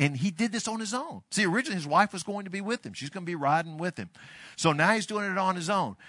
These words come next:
But now also, when there's special events that take place, he just puts it in his schedule and takes advantage of those special events.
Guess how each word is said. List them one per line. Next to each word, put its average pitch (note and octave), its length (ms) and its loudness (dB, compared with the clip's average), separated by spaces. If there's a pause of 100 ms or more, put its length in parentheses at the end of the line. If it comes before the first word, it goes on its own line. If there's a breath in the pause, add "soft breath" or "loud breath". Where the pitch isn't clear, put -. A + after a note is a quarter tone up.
(160 loud breath)
But D3+ 200 2
now G#3+ 500 4
also, E3 720 0 (500 soft breath)
when F3 120 2
there's E3+ 180 2
special G#3+ 380 2
events F3 300 0
that E3 140 -8
take E3 240 0
place, G3+ 480 -2 (280)
he - 160 4
just - 220 -10
puts F#3 220 -4
it E3 60 -8
in F#3 60 -6
his F3+ 100 -8
schedule F#3 380 -8
and A2 120 -8
takes C#3+ 260 -2
advantage C3 540 -6
of A2+ 100 -6
those B2 160 -6
special - 420 -8
events. D#3+ 460 -14